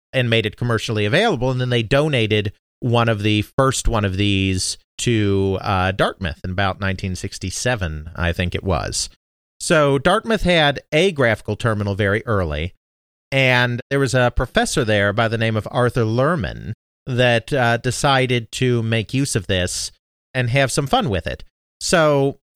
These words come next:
the Tektronix terminals were kind of finicky in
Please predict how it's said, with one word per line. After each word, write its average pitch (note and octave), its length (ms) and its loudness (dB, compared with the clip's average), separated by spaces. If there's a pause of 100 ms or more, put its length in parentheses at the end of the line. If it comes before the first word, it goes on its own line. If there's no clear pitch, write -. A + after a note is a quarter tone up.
the C3 100 0
Tektronix A#3 720 0
terminals C#3 800 0 (280)
were D3+ 280 2
kind F#3 480 0
of C#3+ 160 4
finicky A#2+ 680 0
in G#2+ 420 -2